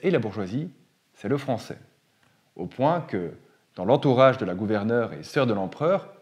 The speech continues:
Marie-Élisabeth, et celui de son successeur Charles de Lorraine, eh bien, tout le monde parle français. Mais la principale caractéristique de la période autrichienne en Belgique, c'est la paix. Car, excepté l'occupation française de mille sept cent quarante-quatre à mille sept cent quarante-huit,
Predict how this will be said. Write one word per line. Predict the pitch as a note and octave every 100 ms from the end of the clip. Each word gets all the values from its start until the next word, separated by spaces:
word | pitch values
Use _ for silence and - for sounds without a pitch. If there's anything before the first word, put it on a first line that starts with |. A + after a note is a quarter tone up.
| _
Marie-Élisabeth, | A#2 A2+ A2+ G#2 G2 F#2 F3 - -
et | F#2
celui | - A#2
de | A#2+
son | G#2
successeur | - A2+ A2 - B2 G#2+ - _ _ _
Charles | - F3
de | A#2+
Lorraine, | G#2+ A2 D#3+ F#3+ - - _ -
eh |
bien, | A2 D3 E3+
tout | A2+
le |
monde | A2 D3+ C3
parle | G#2+
français. | - A#2 - - - _ _ _ _ _ _ _ _ _ _ _ -
Mais |
la | G#2+
principale | G#2+ F3 E3+ D3 C3+ B2 F#2+
caractéristique | - G#2 F#2+ G2+ F#2 - F2+
de | F#2+
la | F2+
période | F#2+ F#2 D#2+ -
autrichienne | D3 C#3 A2+ - G2+ E2+ -
en | -
Belgique, | B2+ F#2 B2 - - _ _ _
c'est | _ C3+
la | B2+
paix. | - - - _ _ _ -
Car, | G2+ E2+ - - _
excepté | C#3 C3+ C#3 - D#3 B2
l'occupation | G2+ - A2 G#2 A#2
française | G#2+ G#2+ G2+ A2+ A2 F#2+
de |
mille | E2 -
sept | A#2+ -
cent | G2+
quarante-quatre | G2+ F#2+ - G#2+ G#2+
à | E2+
mille | F2+
sept | - G#2+
cent | G#2+
quarante-huit, | F#2+ F2+ - F3 -